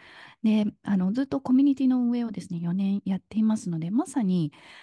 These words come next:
自分らしくあるっていうところをどういうふうに、まあ、会社や、えー、プライベートの中だけではなくて、まあ、えー、家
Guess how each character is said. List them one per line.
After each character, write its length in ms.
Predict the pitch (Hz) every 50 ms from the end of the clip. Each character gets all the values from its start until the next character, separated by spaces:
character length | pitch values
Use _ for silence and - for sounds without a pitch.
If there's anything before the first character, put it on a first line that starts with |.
| - _
自 120 | - 202 214
分 140 | 277 330
ら 120 | 359 359 339
し 100 | - -
く 100 | - 208
あ 80 | 196
る 120 | 202 190 175
っ 40 | -
て 220 | - _ - 170
い 60 | 170
う 80 | 165 165
と 140 | - 170 -
こ 160 | - 165 165
ろ 240 | - 196 226 - - _ _
を 300 | 220 233 220 175 175 - - _ _ _ _
ど 140 | 226 254 320
う 60 | 349
い 60 | 359
う 40 | 359
ふ 160 | - - 349
う 40 | 320
に、 280 | 220 185 160 151 - - _ _
ま 160 | 208 190 170
あ、 40 | 170
会 200 | - - 190 196
社 160 | - - 190
や、 220 | 185 180 175 180 - - - _ _ _
え 60 | -
ー、 340 | 185 175 165 151 - - - - _
プ 60 | -
ラ 100 | 190 185
イ 40 | 190
ベ 80 | 202 196
ー 40 |
ト 120 | 185 - 180
の 120 | 165 160
中 380 | 156 165 180 - 156 147 - - - _ -
だ 140 | - 170
け 140 | 170 - 185
で 60 | 180
は 120 | 170 165 147
な 120 | 156 170
く 120 | - - -
て、 240 | _ - 156 - -
ま 120 | - 175 151
あ、 40 | - - - - - - - _ -
え 240 | - 160 - - -
ー、 40 | - -
家 100 | -